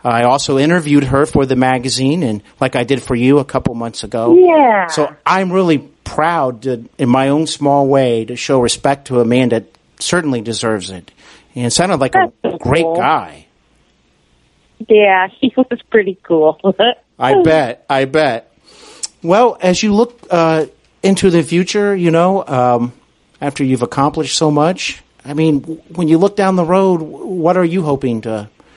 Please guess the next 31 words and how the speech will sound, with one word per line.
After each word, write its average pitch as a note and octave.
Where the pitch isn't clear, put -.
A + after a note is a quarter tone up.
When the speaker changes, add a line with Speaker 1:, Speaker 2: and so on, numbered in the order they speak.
Speaker 1:
be C#3
a C3+
part C3
of G#2+
next? -
Speaker 2:
Um, A4+
I'm D4+
thinking F4
Speaker 1:
Sure. D4
Speaker 2:
that C4
probably A3+
balancing G3
a F#3+
little F#3+
bit -
of -
personal F3
life E3
in F3+
with, E3+
with E3
ambition D#3+
is D3
probably C#4+
kinda G#3
good E3
for E3+
the D#3+
soul. -
Speaker 1:
Oh, F#3
absolutely. A2